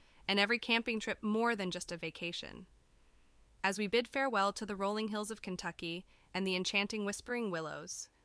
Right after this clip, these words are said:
we invite you to join us on our next adventure. So,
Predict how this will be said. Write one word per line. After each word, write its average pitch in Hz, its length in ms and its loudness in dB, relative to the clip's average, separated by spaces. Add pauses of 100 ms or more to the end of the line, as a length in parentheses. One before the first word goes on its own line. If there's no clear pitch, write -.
we 214 140 6
invite 220 320 8
you 226 140 -2
to 214 100 0
join 202 320 2
us 165 180 -2
on 180 140 0
our 175 100 2
next 180 340 -2
adventure. 175 580 -4 (340)
So, 233 480 4